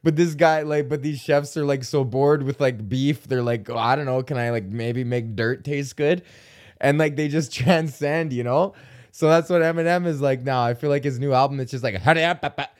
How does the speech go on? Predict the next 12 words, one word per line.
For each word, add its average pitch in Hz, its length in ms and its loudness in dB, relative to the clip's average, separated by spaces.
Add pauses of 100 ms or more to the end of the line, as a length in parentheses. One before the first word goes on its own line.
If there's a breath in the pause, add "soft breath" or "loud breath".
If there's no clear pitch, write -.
(160 soft breath)
Like 131 160 -2
Marilyn 180 400 0
Monroe, 151 640 0
overdid 170 340 0
the 165 100 -2
dose. 135 720 -2
Like, 135 260 -2
<laughs> 135 100 -6
he's 139 140 -4
got 185 240 2
some 180 180 -2
fucking, 151 560 -4